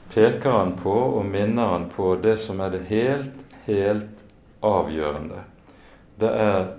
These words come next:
det å kunne skjelne rett mellom lov og evangelium. Paulus selv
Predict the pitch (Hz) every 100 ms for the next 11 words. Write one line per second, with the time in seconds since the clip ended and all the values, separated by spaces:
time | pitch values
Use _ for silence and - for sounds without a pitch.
0 | - - - 113 107 - 107 92 90 -
1 | - 92 104 98 87 80 - - - -
2 | - - - - - 90 87 92 95 90
3 | 78 78 - - - - - - 95 90
4 | 92 80 78 76 73 76 110 - - -
5 | _ - - - - - - - - -
6 | - 131 110 107 - 120 95